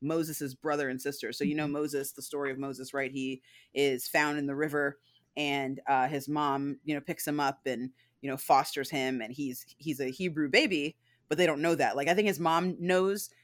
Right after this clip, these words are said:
Speaker 1: um, because of, like, where he comes from, the direction of the river, like, where, where he comes from. Like, so the mom knows, but, like, no one else knows, including Moses,
Speaker 2: Mm-hmm.
Speaker 1: that he is not Egyptian. He is actually Jewish, right?
Speaker 2: Mm-hmm.
Speaker 1: So he's, he's a Hebrew,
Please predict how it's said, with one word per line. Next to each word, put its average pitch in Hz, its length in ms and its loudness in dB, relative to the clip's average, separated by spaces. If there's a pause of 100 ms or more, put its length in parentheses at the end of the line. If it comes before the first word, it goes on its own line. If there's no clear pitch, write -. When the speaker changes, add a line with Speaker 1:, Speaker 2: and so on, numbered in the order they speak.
(200)
Speaker 1:
um, 139 420 0 (320)
because 170 240 0
of, 143 60 -2
like, 151 140 -2
where 151 100 0
he 147 120 -6
comes 135 220 -2
from, 147 100 -8
the 147 60 -2
direction 135 520 0
of 135 100 -4
the 131 100 -6
river, 143 320 -2
like, 123 200 -2
where, 127 140 -4 (100)
where 135 140 -6
he 135 80 -8
comes 131 260 -4
from. 175 220 0
Like, 135 120 -6
so 131 100 -12
the 127 80 -4
mom 131 280 -2
knows, 160 220 0
but, 139 120 -8
like, 131 140 -6
no 147 160 -2
one 147 120 -4
else 139 260 -6
knows, 131 320 -4
including 143 400 0
Moses, 139 460 0 (100)
Speaker 2:
Mm-hmm. 160 240 -6
Speaker 1:
that 143 140 2
he 170 180 0
is 139 160 0
not 147 160 0
Egyptian. 131 600 -4 (240)
He 160 180 -2
is 135 80 -4
actually 127 540 -2
Jewish, - 520 -2
right? 147 240 2
Speaker 2:
Mm-hmm. 160 200 -2 (140)
Speaker 1:
So 156 280 2
he's, 147 220 -4
he's 139 180 -4
a - 20 -6
Hebrew, 131 480 -4